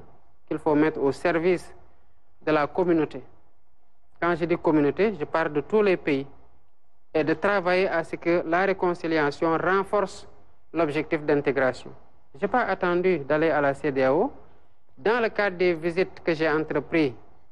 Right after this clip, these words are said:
pour raffermir les relations du Sénégal avec ses voisins,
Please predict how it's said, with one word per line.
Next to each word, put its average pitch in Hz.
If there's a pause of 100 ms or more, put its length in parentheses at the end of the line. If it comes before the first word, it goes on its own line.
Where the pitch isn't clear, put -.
(440)
pour 180
raffermir 220
les 190
relations 175
du 147
Sénégal 160
avec 170
ses 160
voisins, 131